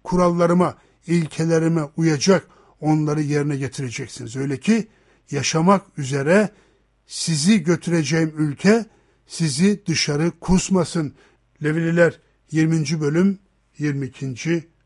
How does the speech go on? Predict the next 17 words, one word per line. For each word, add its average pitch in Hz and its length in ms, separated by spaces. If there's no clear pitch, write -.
ayet. - 460
Tanrı 226 280
eski 233 720
Kenan 233 340
sakinlerini 165 880
Kenan 202 400
diyarından 156 440
atıyordu. 123 580
Çünkü 196 460
bu 170 240
çok - 360
kötü 175 360
günahları 156 520
işlemişlerdi. 123 760
Şimdi 170 360
de 208 160
İsrail 202 640